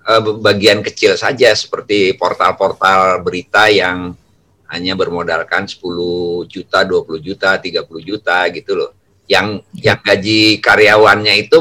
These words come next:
di bawah U M R, bahkan, bahkan mungkin nggak dibayar gitu loh. Nah, kalau industri yang tadi skala besar dengan modal yang sangat kuat itu, ya itulah dia menjadi suatu, suatu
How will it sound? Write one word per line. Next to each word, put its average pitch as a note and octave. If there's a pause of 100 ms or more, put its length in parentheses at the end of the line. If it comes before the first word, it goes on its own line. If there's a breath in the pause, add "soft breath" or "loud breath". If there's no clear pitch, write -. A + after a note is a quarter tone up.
(320)
di F2+
bawah F#2
U G2
M A#2+
R, B2+
bahkan, A2+
bahkan A2
mungkin A#2+
nggak G2
dibayar D2+
gitu F2+
loh. - (540)
Nah, F2+ (280)
kalau A2
industri A2+
yang G#2+
tadi G2+
skala G#2
besar G#2
dengan G2
modal G2
yang G2+
sangat F#2+
kuat F#2+
itu, C#3+ (720)
ya C#2+
itulah D#3+ (160)
dia G2
menjadi G2
suatu, F2+ (420)
suatu F#2